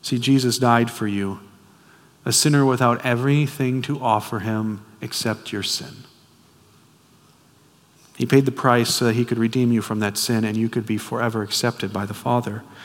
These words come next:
I love what one pastor wrote. He said, "Jesus builds his new world not by people parading their virtues, but by people admitting their failures."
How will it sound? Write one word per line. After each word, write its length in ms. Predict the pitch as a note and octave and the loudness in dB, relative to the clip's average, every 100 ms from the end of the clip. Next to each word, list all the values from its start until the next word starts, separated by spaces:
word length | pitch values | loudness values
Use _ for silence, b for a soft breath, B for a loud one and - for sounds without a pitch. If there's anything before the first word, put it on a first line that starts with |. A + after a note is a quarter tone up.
| B B B | B B B
I 40 | C3+ | 2
love 140 | C3 | 4
what 80 | B2+ | 4
one 160 | B2 | 2
pastor 320 | B2 B2 - B2 | 4 2 2 0
wrote. 200 | A#2+ A#2+ | 2 4
He 100 | A#2 | 2
said, 260 | B2 A#2+ | 0 -2
"Jesus 440 | - C3 B2+ B2 - | 0 2 2 0 0
builds 400 | C3 B2+ B2+ - | 2 4 2 0
his 180 | A2+ | 0
new 180 | A#2 B2+ | 2 2
world 540 | B2 B2 A#2+ A#2+ A#2 A#2+ B B B B B B B B B B _ - | 2 2 4 2 0 -6 B B B B B B B B B B _ -2
not 320 | C3 D#3+ F3 | 6 6 6
by 140 | D#3 D3+ | 2 4
people 300 | D3+ D3 C#3+ | 4 4 0
parading 500 | - C3 C3+ C#3 C3+ | 2 4 6 6 4
their 140 | B2 | 2
virtues, 500 | A#2 B2+ A#2+ B2+ A#2 | 2 0 2 -2 -2
but 140 | A#2 | -4
by 140 | A#2 G#2+ | -2 -2
people 360 | - A#2 A2 | 0 -2 -2
admitting 460 | F#2+ A2 G#2+ G#2 G#2 | -6 -4 -2 -2 -2
their 120 | G2 | -4
failures." 1080 | F#2+ - F#2 F#2 F2+ - - - - - - | -6 -8 -8 -8 -10 -12 -10 -8 -8 -10 -14